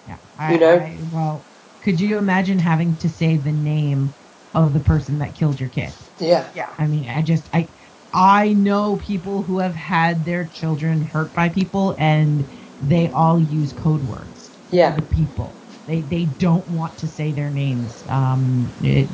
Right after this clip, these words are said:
Speaker 1: has too much power. It brings it all back.
Speaker 2: Yeah.
Speaker 1: So, and the fact that you have to work for 'em.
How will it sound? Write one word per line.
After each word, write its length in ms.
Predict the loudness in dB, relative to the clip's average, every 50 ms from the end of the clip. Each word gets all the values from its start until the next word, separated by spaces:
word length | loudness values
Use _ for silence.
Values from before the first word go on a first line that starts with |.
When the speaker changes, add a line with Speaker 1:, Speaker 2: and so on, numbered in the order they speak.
| -6 -4
Speaker 1:
has 260 | 0 0 0 0 -2
too 100 | -2 -2 0
much 160 | 0 -2 -2 -2
power. 340 | 0 2 2 2 0 -2 -4 -8 -14 -20 -20 -20 -20 -10 -6
It 160 | -6 -6 -2 -2
brings 320 | 0 4 4 4 4 4
it 120 | 2 -2 -2 -2
all 240 | -2 0 0 0 0
back. 340 | 0 2 2 0 0 -2 -6 -14 -18 -20 -20 -20 -20 -16 -4
Speaker 2:
Yeah. 300 | 2 4 6 6 6 2 -2 -8 -16 -20 -20 -20 -20 -20 -14 -10
Speaker 1:
So, 80 | -8 -8 -6 -6 -8 -10 -12 -14 -18 -20 -4 2
and 160 | 4 6 6 6
the 80 | 4
fact 440 | 2 -2 -4 -4 -2 -2 -2 -2 0
that 220 | 0 0 0 0 2
you 80 | 2
have 320 | 2 2 2 -2 -2 -2 -4
to 80 | -2 -2 -2 -2 -2
work 160 | 0 0 0
for 300 | 0 -2 -6 -4 -4 -2 -2 -2
'em. 160 | -2 -2 -4